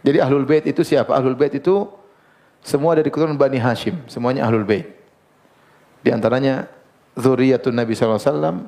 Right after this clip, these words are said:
di antaranya Alu Abbas, anak-anak keturunan Abbas bin Abdul Muttalib, semuanya Ahlul,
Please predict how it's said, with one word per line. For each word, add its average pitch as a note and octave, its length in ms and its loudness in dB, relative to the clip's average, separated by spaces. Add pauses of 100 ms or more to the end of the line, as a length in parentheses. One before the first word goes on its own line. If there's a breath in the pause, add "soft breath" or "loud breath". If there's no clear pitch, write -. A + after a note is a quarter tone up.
(160)
di A#2+ 80 -2
antaranya B2 640 -2 (720 soft breath)
Alu B2+ 400 0 (480)
Abbas, B2 640 0 (160)
anak-anak C#3 480 -2
keturunan B2+ 320 -4
Abbas B2+ 240 -2
bin C3 80 -4
Abdul C3 240 -2
Muttalib, F3 400 0
semuanya C#3+ 320 -2
Ahlul, F3 320 0